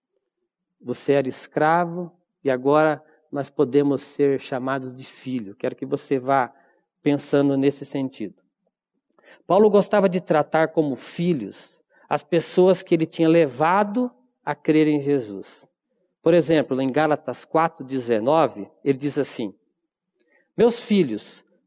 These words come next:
por quem de novo sofro as dores de parto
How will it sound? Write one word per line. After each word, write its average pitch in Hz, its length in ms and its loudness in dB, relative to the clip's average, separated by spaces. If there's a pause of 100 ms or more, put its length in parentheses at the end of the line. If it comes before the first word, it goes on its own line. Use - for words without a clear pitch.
(100)
por 185 180 6 (120)
quem 220 540 4 (160)
de 156 200 -2
novo 180 720 4 (180)
sofro 240 880 0 (140)
as 160 260 -4
dores 165 460 2
de 139 100 -10
parto 147 720 -2